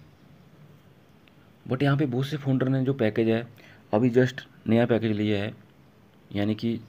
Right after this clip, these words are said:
जो फाउंडर हैं, फाउंडर ने जो पैकेज लिया है पुराने O Connect का लिया है, ठीक है। कुछ फाउंडर ने आज लिया है, कुछ फाउंडर ने अगर आप देखेंगे चार दिन पहले लिया है, दस दिन पहले लिया है।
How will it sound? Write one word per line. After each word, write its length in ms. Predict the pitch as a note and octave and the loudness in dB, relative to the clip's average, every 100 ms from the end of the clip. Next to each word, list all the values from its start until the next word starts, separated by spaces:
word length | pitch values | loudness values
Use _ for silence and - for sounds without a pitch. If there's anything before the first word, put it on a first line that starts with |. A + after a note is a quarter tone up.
| - | -8
जो 120 | A2+ | -8
फाउंडर 360 | A2 G#2 A2+ A2+ | -4 0 0 0
हैं, 160 | A#2 - - - | -2 -8 -20 -20
फाउंडर 300 | - A2+ A#2 | -4 -2 0
ने 160 | C#3+ C#3+ | 0 0
जो 80 | C#3+ | -2
पैकेज 340 | A2+ G#2 A#2 | -2 -2 -2
लिया 220 | A2 A2 | 0 0
है 160 | G#2+ B2+ - - - - - - - - - | -2 -6 -14 -20 -20 -20 -20 -20 -20 -16 -4
पुराने 280 | B2+ C3 - | 0 0 0
O 140 | A#2 | -2
Connect 240 | A2 F#2+ | -2 -4
का 100 | - | -4
लिया 220 | F#2 E2+ E2+ | -4 -4 -6
है, 140 | - - - _ _ - - - - - - _ _ _ - - - - | -12 -20 -20 _ _ -20 -20 -20 -20 -20 -20 _ _ _ -20 -20 -20 -6
ठीक 120 | A2+ | -6
है। 100 | A#2+ - - - _ _ | -6 -12 -20 -20 _ _
कुछ 120 | A2+ | -10
फाउंडर 260 | - A2+ A2 | -4 -2 0
ने 180 | A2 A2+ G#2 | -2 -2 -2
आज 140 | G2+ | -2
लिया 260 | G#2 A2 G#2+ | -2 0 0
है, 160 | A2 - - _ _ - - - - | -2 -10 -20 _ _ -20 -20 -16 -10
कुछ 140 | A#2+ | -8
फाउंडर 300 | A#2 A2+ A2 | -4 -2 -2
ने 160 | A2+ A2 A2+ - - _ - - - | -2 -4 -6 -12 -20 _ -20 -20 -6
अगर 120 | F#2+ | -2
आप 100 | G2+ | 0
देखेंगे 460 | G2+ G2 G#2+ G#2+ A2 - - _ _ - _ - | 0 -2 -2 -2 -4 -8 -20 _ _ -20 _ 0
चार 200 | G#2 G#2 | 2 2
दिन 160 | A2 | 0
पहले 200 | A2+ A2 | 0 0
लिया 240 | G#2 G#2 G2+ | 2 0 0
है, 120 | G#2 - - - - - _ _ _ - _ - | -4 -14 -20 -20 -20 -20 _ _ _ -20 _ -8
दस 160 | G#2 | -4
दिन 120 | A2+ A2 | -2 -2
पहले 180 | A2 A2 | 0 0
लिया 240 | G#2 G2+ | -2 -4
है। 120 | G#2 | -6